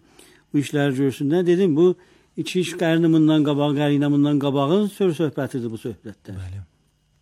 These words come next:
Speaker 1: Büyünəmə, büyünəmə, əgər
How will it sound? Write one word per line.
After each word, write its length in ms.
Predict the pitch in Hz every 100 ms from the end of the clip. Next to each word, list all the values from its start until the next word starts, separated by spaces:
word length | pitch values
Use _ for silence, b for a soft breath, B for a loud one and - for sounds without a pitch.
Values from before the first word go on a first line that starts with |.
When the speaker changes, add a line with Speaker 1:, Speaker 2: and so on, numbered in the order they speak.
| _ _ _ _ _ _ _ _ _ -
Speaker 1:
Büyünəmə, 480 | 147 175 185 180 151
büyünəmə, 460 | 175 170 160 156 139 160 139
əgər 300 | 147 143